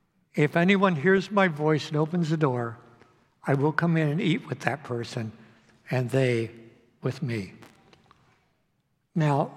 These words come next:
most of my ministry, when I've used this verse, it's been to someone who doesn't know Jesus Christ. And I'll say, "The Bible says, Jesus has said, he's at the door. If we'll open the door,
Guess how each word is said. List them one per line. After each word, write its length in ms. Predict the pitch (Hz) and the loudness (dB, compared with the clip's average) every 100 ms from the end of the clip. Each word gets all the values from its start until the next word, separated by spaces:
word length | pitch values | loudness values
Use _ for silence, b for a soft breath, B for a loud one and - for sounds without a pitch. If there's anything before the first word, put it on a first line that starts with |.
| - - | -20 -4
most 320 | 156 185 - | 0 0 2
of 80 | 185 | 0
my 240 | 170 160 151 | 2 2 2
ministry, 680 | 151 160 135 - 120 120 - - _ _ _ _ _ _ | 0 0 -2 -4 -6 -6 -10 -20 _ _ _ _ _ _
when 120 | 156 | 0
I've 160 | 151 135 | 0 2
used 280 | 160 160 - | 2 2 0
this 160 | 160 | -2
verse, 420 | - 165 151 135 | 0 0 0 -2
it's 100 | 143 | -8
been 220 | - 151 151 | -4 -2 -2
to 60 | |
someone 400 | 135 156 147 160 | -2 -2 0 0
who 100 | 127 | 0
doesn't 320 | 139 143 - | 0 -2 -2
know 180 | 202 143 | -2 -2
Jesus 420 | 135 147 131 160 | 0 -2 -2 -4
Christ. 520 | - 143 131 123 - - - - b b b b b b - | -4 -2 -2 -2 -6 -14 -20 -20 b b b b b b 0
And 120 | 156 | 2
I'll 80 | 151 | 2
say, 160 | 165 | 2
"The 80 | 156 | 2
Bible 340 | 143 160 233 | 2 2 2
says, 380 | 190 151 139 147 | -2 0 0 0
Jesus 400 | - 170 170 202 | 2 2 2 2
has 140 | 196 196 | 0 0
said, 320 | 170 151 160 | 2 4 2
he's 180 | 135 127 | 0 0
at 160 | 135 | 0
the 80 | 226 | 0
door. 400 | 185 165 160 175 - b b b b b b b - | 0 2 2 0 -10 b b b b b b b -2
If 180 | 135 | 0
we'll 160 | 170 170 | 2 2
open 300 | - 170 220 | 2 2 4
the 100 | 202 | 2
door, 460 | 190 196 170 143 | 4 2 4 2